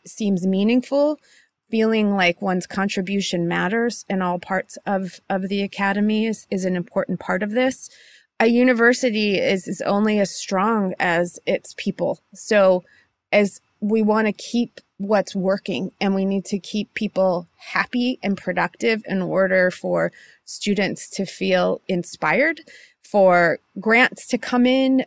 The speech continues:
for service work to be done effectively, there needs to be trust between faculty and administrators. Faculty need to feel like they have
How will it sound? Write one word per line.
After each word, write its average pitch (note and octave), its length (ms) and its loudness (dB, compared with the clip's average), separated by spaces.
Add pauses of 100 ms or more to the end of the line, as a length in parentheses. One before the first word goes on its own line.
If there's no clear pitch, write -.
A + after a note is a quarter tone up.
(100)
for F#3 640 2
service A3+ 540 -2
work A#3 220 -2
to A3 160 -2
be G3+ 200 -2
done G3 460 2
effectively, A3+ 800 -2 (300)
there G3+ 160 4
needs G#3 320 0
to A#3 100 0
be F3+ 180 -2
trust - 760 -4 (480)
between G3+ 640 0
faculty G3 580 -2
and F#3+ 100 0
administrators. G#3 1160 0
Faculty F#3+ 480 -2
need F3+ 220 -2
to F3+ 80 -6
feel F3+ 200 -2
like F3 180 -4
they F3+ 180 -2
have F3 380 -4